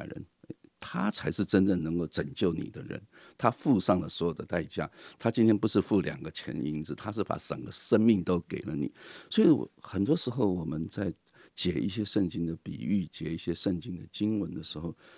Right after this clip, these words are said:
真的求主帮助我们，开启我们，让我们能够从整个圣经的启示，啊，完整的来，啊，来读圣经，来解释圣经。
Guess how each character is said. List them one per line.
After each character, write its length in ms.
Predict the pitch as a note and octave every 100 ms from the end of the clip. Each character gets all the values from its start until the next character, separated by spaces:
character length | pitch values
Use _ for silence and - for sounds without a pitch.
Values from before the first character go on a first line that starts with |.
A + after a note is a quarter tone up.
| _
真 160 | C3
的 80 | C3
求 220 | - F2+
主 180 | E2+ D#2+ -
帮 180 | F2+ F#2
助 160 | F#2
我 80 | D#2
们， 160 | D2+ D2
开 220 | - F2
启 200 | D#2 -
我 140 | E2+ D2+
们， 240 | D2 E2+ - - -
让 140 | A#2+ G#2
我 40 |
们 100 | E2
能 140 | E2
够 160 | F2 F2+
从 260 | - D#2+ E2
整 200 | - C#2
个 100 | D#2+
圣 240 | E2 F#2 D#2+
经 180 | F2 E2+
的 80 |
启 300 | - - -
示， 340 | - - A2+ F2 - - -
啊， 160 | - - -
完 340 | D2+ C#2+ G#2+
整 160 | B2+ E2+
的 140 | D#2+
来， 260 | - - - - - - -
啊， 200 | - - D#2+
来 200 | D#2+ E2
读 160 | D#2 D2
圣 240 | - E2+
经， 240 | D2+ D2 D#2
来 120 | C#2+
解 260 | - D2+ -
释 260 | - F2
圣 280 | D#2 G2 D#2
经。 260 | D#2 D#2